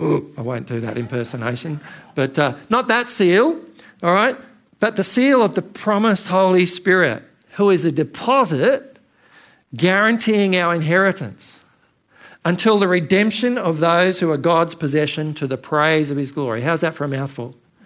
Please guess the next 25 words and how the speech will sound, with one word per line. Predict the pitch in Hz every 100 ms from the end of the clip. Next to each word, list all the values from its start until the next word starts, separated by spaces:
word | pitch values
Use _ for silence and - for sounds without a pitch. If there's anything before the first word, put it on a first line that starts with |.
| _ _ _ - - - - - _
So | - 220
what's | 294 294
this | 254 226
about? | 196 233 226 120 - _ _ - _ -
What | 247
he's | 285
saying | 254 233 214
is | 185
this. | 220 175 117 - - _ _ _ _
He's | 170 175
writing | 247 269
to | 240
these | 220 -
Christians | - 247 - 170
and | 175
he's | 170 -
writing | 202 254 247
to | 226
them | 208
and |
he's | 190 -
saying, | 196 196
"Hey, | 180 240
guess | 185 226
what? | 220 214 185 -